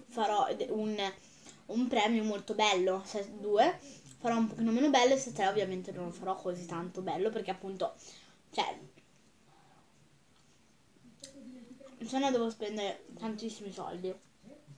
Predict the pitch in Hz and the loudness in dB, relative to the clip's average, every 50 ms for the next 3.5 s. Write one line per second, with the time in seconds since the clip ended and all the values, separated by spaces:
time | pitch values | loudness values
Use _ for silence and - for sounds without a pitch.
0 | - _ - - - 285 277 285 262 262 311 330 339 330 285 262 269 262 240 240 | -20 _ -20 -10 -4 -2 0 0 2 2 4 4 4 4 2 0 -2 -2 0 -2
1 | 240 240 - 262 302 269 359 381 415 415 - - - - - - - - 285 285 | -2 -2 -2 -2 2 4 6 4 4 2 -2 -6 -12 -14 -16 -16 -8 -2 0 2
2 | 285 285 - - 320 330 302 269 247 240 277 254 254 247 240 254 277 269 320 320 | 2 2 0 0 2 4 4 4 4 2 2 0 0 0 2 0 0 2 4 2
3 | 320 320 285 262 - - 254 220 233 - | 4 4 2 0 0 -2 -4 -4 -4 -6